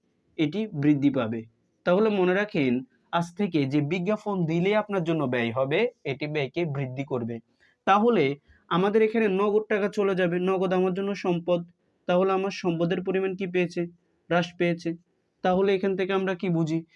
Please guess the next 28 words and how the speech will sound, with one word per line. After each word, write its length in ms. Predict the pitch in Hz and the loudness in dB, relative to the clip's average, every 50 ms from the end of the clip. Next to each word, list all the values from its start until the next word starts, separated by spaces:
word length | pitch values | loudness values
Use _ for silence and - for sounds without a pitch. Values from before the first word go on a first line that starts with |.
| _ _ - | _ _ -6
যেহেতু 260 | 135 143 156 151 156 196 185 | 0 0 0 0 2 2 2
এটি 100 | 185 185 202 196 | 2 2 0 0
আমার 120 | 196 190 180 165 | 0 0 0 0
ব্যবসায় 300 | 165 156 - 196 190 185 196 | 0 0 0 -2 -2 0 -2
প্রতিষ্ঠানে 380 | 190 180 196 185 - 190 196 196 185 | -2 -4 -4 -4 -2 -2 0 2 0
একদিকে 280 | 165 156 170 170 202 190 185 | 0 0 -4 -2 0 0 2
ব্যয়কে 260 | 185 175 170 170 208 202 175 | 2 2 0 0 0 -2 0
বৃদ্ধি 240 | 165 170 151 156 196 190 | 0 -2 -2 -2 -2 -2
করছে, 240 | 202 202 - - 190 156 151 156 | -2 -2 -2 -2 -2 0 0 0
অন্যদিকে 360 | 156 165 160 156 170 190 196 - - | 0 -2 -4 -4 -4 -6 -6 -4 -4
সম্পদকে 400 | 185 160 156 160 165 165 - 185 | -8 -8 -6 -8 -10 -8 -6 -4
হ্রাস 160 | 185 185 170 - - | -4 -4 -6 -6 -10
করছে, 220 | 175 170 - 160 147 147 _ _ _ _ _ - | -12 -10 -6 -8 -8 -8 _ _ _ _ _ -4
তার 100 | 160 165 165 170 | -2 -2 0 0
মানে 120 | 170 180 180 175 | 0 0 0 0
এটি 100 | 180 180 170 | 0 -2 -2
আর্থিক 240 | 165 - - - 165 175 175 | -2 -4 -10 -8 -4 -4 -4
অবস্থাকে 320 | 165 - - 180 170 185 180 175 | -4 -6 -8 -8 -8 -8 -8 -4
প্রভাবিত 400 | 170 165 160 165 160 165 165 170 165 165 | -6 -2 -2 -2 -4 -4 -6 -10 -8 -8
করছে। 240 | 165 165 - - 165 165 165 _ _ _ _ _ - | -8 -10 -8 -8 -8 -8 -8 _ _ _ _ _ 0
তাহলে 220 | 165 165 185 185 160 156 | 2 2 4 4 2 0
আর্থিক 260 | 151 151 - - 180 185 185 | -2 -4 -6 -6 -2 -2 -2
অবস্থাকে 300 | 180 175 - 190 180 185 180 185 | -4 -4 -6 -4 -2 0 0 0
যদি 120 | 185 202 185 - | 0 -2 -4 -4
প্রভাবিত 340 | - 156 151 160 165 180 170 185 185 180 | -4 0 0 2 0 0 -2 -2 -2 0
করে 140 | 175 175 170 190 | -2 0 0 -2
থাকে, 220 | 190 175 175 147 139 - _ _ _ - | -4 0 0 -2 -2 -2 _ _ _ -4
তাহলে 240 | 156 151 151 160 165 | 0 2 2 4 4